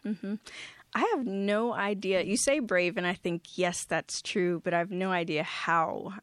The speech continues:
I managed to do that. I remember how nervous I was to tell my family, my parents, that I was not going to go to law school, which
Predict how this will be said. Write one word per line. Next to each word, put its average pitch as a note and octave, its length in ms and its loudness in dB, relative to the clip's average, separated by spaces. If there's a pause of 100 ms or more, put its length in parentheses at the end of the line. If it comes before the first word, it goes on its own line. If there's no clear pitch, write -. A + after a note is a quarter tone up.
I D#3 420 0 (100)
managed E3 600 -2 (420)
to F#3+ 120 -2
do G3+ 340 0
that. - 280 -8
I E3 100 4
remember A#3 320 2
how A#3 140 -2
nervous G3+ 400 0
I D3+ 120 0
was D#3+ 180 -2
to G#3 100 -12
tell G3 160 -4
my E3 160 0
family, E3 500 -2
my E3 160 0
parents, - 560 -6 (420)
that F#3+ 120 4
I F3 100 8
was - 400 -2 (420)
not F3+ 420 4
going D#3 260 -2
to D3+ 100 -4
go D3 140 2
to B2 60 -2
law C3 240 2
school, D3+ 300 -2
which - 320 -4